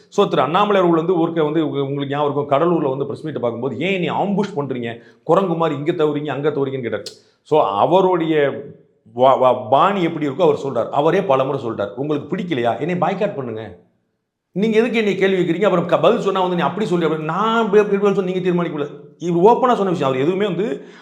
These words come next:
குரங்கு மாதிரி குதிக்கிறீங்கன்னு சொல்றதோ, ஏன் ஆம்புஷ் பண்றீங்கிறதோ, உங்களுக்கு வேண்டாம்னா பாய்காட் பண்ணாதீங்க, எதுக்கு நீங்க என்ன பேட்டி கேட்குறீங்கிறதோ, இது எல்லாமே அவர் ஓப்பனா சொல்லிட்ட விஷயம்.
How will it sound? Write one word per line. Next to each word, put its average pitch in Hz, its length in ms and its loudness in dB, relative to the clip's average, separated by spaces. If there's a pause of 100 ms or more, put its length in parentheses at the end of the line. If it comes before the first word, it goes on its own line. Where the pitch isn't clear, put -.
(120)
குரங்கு 175 320 2
மாதிரி 180 240 -2
குதிக்கிறீங்கன்னு 165 540 -6
சொல்றதோ, 143 420 -2
ஏன் 175 160 0
ஆம்புஷ் 170 360 -2
பண்றீங்கிறதோ, 131 500 -6
உங்களுக்கு 175 440 2
வேண்டாம்னா 190 360 -2
பாய்காட் 170 400 0
பண்ணாதீங்க, 143 360 -4
எதுக்கு 175 200 -2
நீங்க 175 160 -2
என்ன 143 80 -6
பேட்டி 143 260 -4
கேட்குறீங்கிறதோ, 131 560 -6
இது 175 120 -2
எல்லாமே 165 240 -4
அவர் 151 160 -2
ஓப்பனா 185 360 2
சொல்லிட்ட 147 220 -4
விஷயம். - 220 -10